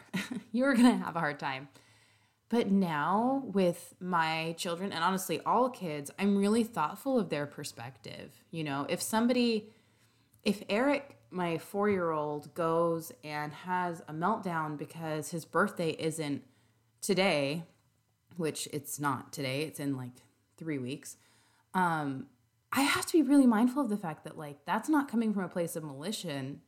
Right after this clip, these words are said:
Like, he's not trying to be malicious to me or his father by driving us crazy with his screaming.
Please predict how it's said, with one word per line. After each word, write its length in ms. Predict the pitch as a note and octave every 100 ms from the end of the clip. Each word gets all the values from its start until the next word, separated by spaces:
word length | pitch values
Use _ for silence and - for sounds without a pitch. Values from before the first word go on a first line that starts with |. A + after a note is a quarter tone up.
| -
Like, 140 | D#3 D#3
he's 140 | A#3+
not 140 | E4+
trying 180 | - C#4+
to 120 | G3
be 40 | D#3
malicious 460 | C#3 G#2+ - - -
to 100 | C#3
me 240 | C3 C3
or 100 | C3
his 220 | E3 D#3 - _
father 340 | D#3+ C3 C3+ C3+
by 120 | C#3
driving 280 | C#3 C#3 C#3
us 80 | C#3+
crazy 320 | E3 D3+ C#3+
with 100 | C#3
his 140 | C3+
screaming. 420 | - B3+ A3 D3+